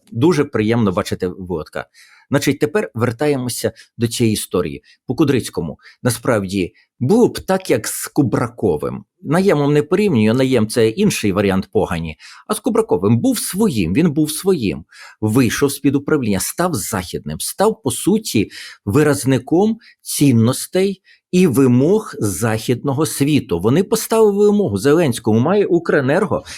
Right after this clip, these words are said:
не підполягати Міністерству оборони. Воно має бути незалежним. Це принцип, щоб не було корупції, мафії, повного руйну-, руйнування всієї цієї системи. Це абсолютно принципова річ.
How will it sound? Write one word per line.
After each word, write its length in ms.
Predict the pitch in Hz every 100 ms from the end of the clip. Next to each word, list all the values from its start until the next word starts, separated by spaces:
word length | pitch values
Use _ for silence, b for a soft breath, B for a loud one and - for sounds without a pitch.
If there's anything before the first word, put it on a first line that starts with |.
| B
не 260 | 123 165 196
підполягати 1080 | 196 214 220 - - 151 147 131 175 - 156
Міністерству 640 | 143 135 - 151 - 135 139
оборони. 540 | 131 143 135 98 80 B B B
Воно 360 | 117 143 151
має 440 | 143 131 135 147 156
бути 460 | 120 143 147 156
незалежним. 1200 | 131 113 120 131 117 131 123 131 139 110 107 95 -
Це 200 | - -
принцип, 720 | - 117 135 160 180 - - _ B B
щоб 200 | - 117
не 100 | 123
було 300 | 110 127 107
корупції, 680 | 110 107 139 147 - 196 160
мафії, 580 | 107 95 95 - 165 147
повного 460 | - 131 170 151
руйну-, 380 | 147 117 101 95
руйнування 840 | 110 127 113 110 101 175 202 110 80 B B B
всієї 640 | - 160 143 107 139 214
цієї 420 | 214 - 101 104 123
системи. 680 | - 147 - 160 104 85 - B B
Це 120 | - 123
абсолютно 560 | - 131 165 - 123
принципова 640 | - 120 117 127 - 135 147
річ. 260 | 107 -